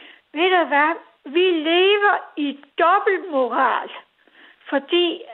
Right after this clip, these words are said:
øh, jeg vil gerne stævne, øh, <laughs> overdrivelse, øh, fremmer forståelsen, ikke? Jeg vil gerne stævne Folketinget og, øh, den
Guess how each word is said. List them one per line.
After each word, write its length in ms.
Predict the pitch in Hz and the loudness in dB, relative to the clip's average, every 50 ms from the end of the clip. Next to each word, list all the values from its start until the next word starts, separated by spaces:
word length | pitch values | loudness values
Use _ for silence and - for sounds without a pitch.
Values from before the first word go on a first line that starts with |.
| - - | -2 0
øh, 540 | 285 269 - - - - - - - 311 277 | 0 0 0 0 -2 -4 -6 -10 -6 0 2
jeg 160 | 330 370 381 | 2 2 4
vil 180 | 392 381 349 359 - | 2 0 0 -2 0
gerne 600 | - 320 320 339 359 392 415 440 427 403 359 330 - - - _ | 2 4 4 4 4 4 2 0 -2 -2 -2 -2 -6 -12 -20 _
stævne, 560 | - 302 269 277 302 339 370 403 415 403 370 294 - - - _ _ _ _ _ _ _ _ _ _ _ _ - - - - - - - _ _ _ _ _ _ _ 659 587 | -2 0 2 2 2 0 0 0 0 0 0 -2 -2 -8 -18 _ _ _ _ _ _ _ _ _ _ _ _ -20 -20 -20 -20 -20 -20 -20 _ _ _ _ _ _ _ -2 0
øh, 340 | 277 262 247 240 233 226 220 - - - - - - - - - - - - - - - | 0 2 2 0 0 -2 -4 -6 -6 -8 -8 -10 -10 -12 -14 -16 -16 -18 -20 -18 -16 -14
<laughs> 720 | - - - - - - - - - - - - - 294 | -12 -8 -4 -2 -2 -2 -2 -4 -6 -12 -4 0 2 4
overdrivelse, 560 | 302 359 349 311 - - 262 269 262 226 - 269 | 4 4 4 2 2 0 0 0 0 -2 -4 -10
øh, 460 | 294 214 254 494 554 403 156 151 147 - - - - _ _ - - | -16 -16 -16 -14 -12 -12 -12 -12 -12 -16 -20 -20 -20 _ _ -12 -8
fremmer 260 | - 294 311 339 311 | -6 -2 0 0 -2
forståelsen, 680 | 277 - 240 - - 285 254 226 226 240 - - 330 359 | -2 -4 -10 -4 -2 0 0 0 -2 -4 -8 -10 -8 -8
ikke? 140 | 330 - - - - - - - - - - - - | -8 -8 -10 -16 -18 -18 -16 -16 -16 -18 -18 -14 -4
Jeg 220 | 339 302 349 392 381 | 0 2 2 4 4
vil 240 | 392 392 370 359 - | 2 0 0 0 0
gerne 580 | - 349 349 359 381 427 440 440 440 392 311 - - - | 2 4 4 4 4 2 2 0 -4 -4 -4 -6 -12 -6
stævne 640 | _ - 285 294 311 349 370 403 440 440 453 392 294 - - - | _ 0 2 2 2 2 0 -2 -2 -2 -2 -4 -4 -6 -8 -2
Folketinget 1080 | - 285 294 339 392 415 415 - 427 440 - - - - 262 220 214 202 170 165 165 160 - _ _ _ _ _ _ _ | 0 2 2 4 2 2 2 0 -2 -4 -4 -12 -8 -4 -2 -2 -2 -4 -8 -12 -12 -12 -14 _ _ _ _ _ _ _
og, 580 | - 359 349 349 349 370 381 370 339 370 - - _ _ _ _ _ _ _ _ _ _ _ _ - - | 2 4 4 6 6 4 4 2 0 -4 -12 -20 _ _ _ _ _ _ _ _ _ _ _ _ -10 -10
øh, 100 | 269 254 - | -10 -4 0
den 200 | 294 269 285 | 0 0 0